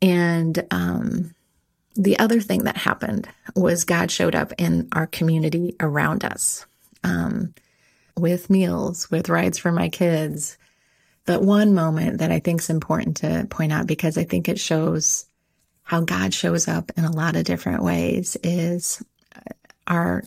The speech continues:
dear friend Marina next door, who has four kids the same age as ours.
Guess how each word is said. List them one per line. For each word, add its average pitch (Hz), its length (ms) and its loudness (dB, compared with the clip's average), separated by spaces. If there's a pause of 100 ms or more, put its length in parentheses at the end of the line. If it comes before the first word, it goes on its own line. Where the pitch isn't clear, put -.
(120)
dear 185 320 2
friend 160 520 0
Marina 170 360 2
next 160 300 -2
door, 160 220 0
who 156 120 -2
has - 180 0
four 165 220 0
kids 160 280 -4
the 170 80 -2
same 170 280 0
age 160 200 0
as 151 160 -2 (240)
ours. 156 520 0